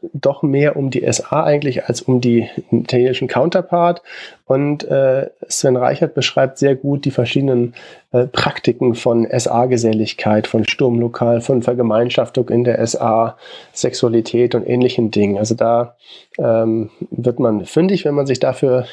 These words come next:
interessiert. Ähm, es gibt ein Buch auf Englisch von einem amerikanischen Historiker Andrew Wackerfuss,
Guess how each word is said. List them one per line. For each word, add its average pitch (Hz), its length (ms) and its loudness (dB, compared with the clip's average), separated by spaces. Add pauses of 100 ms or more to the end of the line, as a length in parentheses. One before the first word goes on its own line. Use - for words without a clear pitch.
(160)
interessiert. 165 760 0 (560)
Ähm, 135 300 0 (840)
es - 80 -2
gibt - 140 -2
ein 139 160 2
Buch 143 160 0
auf 131 180 -2
Englisch 170 400 0
von 135 300 -2
einem 123 500 0
amerikanischen 139 560 2
Historiker 123 760 0 (280)
Andrew 127 480 0
Wackerfuss, - 800 -2